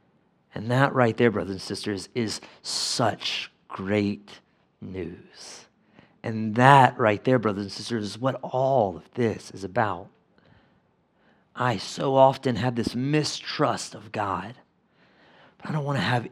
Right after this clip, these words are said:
any mistrust. Any mistrust. I don't want to <laughs> have no mistrust.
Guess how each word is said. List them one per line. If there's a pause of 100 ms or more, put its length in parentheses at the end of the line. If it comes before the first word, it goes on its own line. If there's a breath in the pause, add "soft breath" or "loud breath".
any
mistrust. (840)
Any
mistrust.
I
don't
want
to
<laughs>
have
no
mistrust.